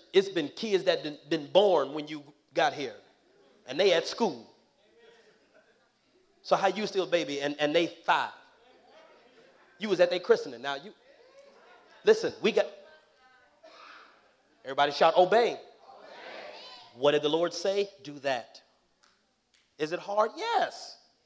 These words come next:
Does it contradict your flesh? Absolutely. But do you wanna succeed?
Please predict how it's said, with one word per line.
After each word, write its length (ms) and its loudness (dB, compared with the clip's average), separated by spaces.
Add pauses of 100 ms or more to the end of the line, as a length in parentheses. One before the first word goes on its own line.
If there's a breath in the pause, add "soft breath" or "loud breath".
(1040)
Does 180 0
it 100 -16
contradict 500 -2
your 100 8
flesh? 360 -2
Absolutely. 680 -2 (760)
But 120 0
do 80 -6
you 160 -8
wanna 180 -4
succeed? 440 -12